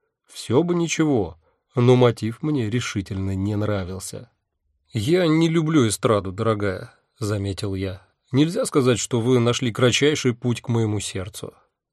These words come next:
Она не обратила на мои слова никакого внимания. Тянула и тянула свой тоскливый мотивчик. Я довольно поздно сообразил, в чём дело. Мой верный щит начал медленно опускаться на пол,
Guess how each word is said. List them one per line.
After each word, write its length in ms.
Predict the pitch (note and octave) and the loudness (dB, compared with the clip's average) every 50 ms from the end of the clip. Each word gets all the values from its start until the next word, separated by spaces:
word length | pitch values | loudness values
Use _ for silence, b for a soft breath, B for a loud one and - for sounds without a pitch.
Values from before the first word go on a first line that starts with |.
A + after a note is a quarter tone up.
| _ | _
Она 420 | - A#2 G#2 G2+ A2+ C3+ D3+ F3+ F#3+ | -4 -2 -2 0 0 0 0 0 0
не 220 | F3 F#3 G#3 A3 | 0 0 0 0
обратила 600 | G#3 G3 E3 E3 E3+ D#3 D3 - F3 F3+ F3 E3 | 0 0 0 2 2 2 2 2 0 2 4 4
на 120 | D3+ C#3+ | 4 4
мои 260 | C3+ C3+ C3+ C3 B2+ A#2+ | 4 4 4 2 2 0
слова 360 | - - C3 C3 C#3 D3+ D#3 | 0 2 2 2 4 4 2
никакого 720 | D3+ C#3 D3+ E3+ E3 - - A2 - B2 C3+ B2+ B2+ A#2+ | 4 2 2 0 0 0 0 0 2 0 0 0 0 0
внимания. 800 | A2 A2+ A#2 A#2 A2+ A2 G#2 G2+ F#2 F2+ F#2+ F#2 - - A#2 _ _ _ _ - | -2 0 0 0 0 0 -2 -4 -6 -8 -10 -12 -14 -16 -18 _ _ _ _ -8
Тянула 640 | - B2 B2 B2 C3 D#3 G3+ A3+ A#3+ A#3 A#3 G#3+ F3+ | -2 0 2 4 4 4 4 2 2 -2 0 0 0
и 240 | D3+ - - C#3 A#2 | 0 0 -2 -6 -4
тянула 540 | - - B2+ B2 B2+ D3+ F#3+ G3 F#3+ F3 D3+ | -2 0 2 4 4 4 2 2 2 0 0
свой 240 | - D#3 D3+ C#3+ | 0 2 0 2
тоскливый 560 | B2 - B2 - - - A#2 A2+ A#2 A2+ A#2 A2+ | 2 2 0 0 0 -4 -4 -2 0 0 0 2
мотивчик. 800 | A2 A2+ G#2+ G2 - - G#2 G2 - - - - - - - _ b b b b b b b b b b b b b | 2 0 -2 -4 -6 -8 -8 -8 -8 -10 -14 -16 -16 -20 -20 _ b b b b b b b b b b b b b
Я 200 | - A#2 C3+ D3 | -6 -2 -2 0
довольно 420 | D3+ E3 F3 F3+ F3+ F3 E3+ F3 E3+ | 0 0 0 2 2 2 2 0 0
поздно 380 | - - G3 F#3+ D#3+ C#3 A#2+ | 2 4 6 6 6 4 0
сообразил, 560 | - - C3 B2 A#2 B2+ B2 B2 C3 C#3+ C#3 | 0 2 0 2 4 4 2 2 2 0 -2
в 80 | A#2+ - | -2 -4
чём 340 | - - D3 C3 A#2+ A#2+ B2 | -4 0 2 2 2 2 0
дело. 440 | B2 B2 A#2 G#2+ G2+ G2 - - _ _ _ _ - | 0 -2 -2 -2 -2 -6 -10 -14 _ _ _ _ -4
Мой 220 | - A#2 A#2+ A#2 A2+ | 0 2 4 4 4
верный 380 | A2+ B2+ C3 A#2+ A2+ A2+ A2 | 4 4 4 4 4 2 -2
щит 280 | G2+ - - D3 D3 C#3 | -2 -2 -2 -2 0 0
начал 360 | C3 B2+ B2+ A#2+ - B2+ A#2+ | 0 0 0 0 0 0 0
медленно 580 | A#2+ A#2+ B2+ C3 C3 C3 B2+ B2+ A#2 A2 A2 A2 | 2 4 6 6 6 6 4 2 0 0 0 -2
опускаться 600 | G#2 - A2 - - - A2+ G#2+ - - - G#2 | -4 -4 -8 -8 -6 -4 -4 -4 -6 -6 -6 -4
на 240 | G2+ A2 C3 D3 D3 | -2 0 2 0 0
пол, 240 | - C#3+ C#3 B2+ | 0 0 -2 -2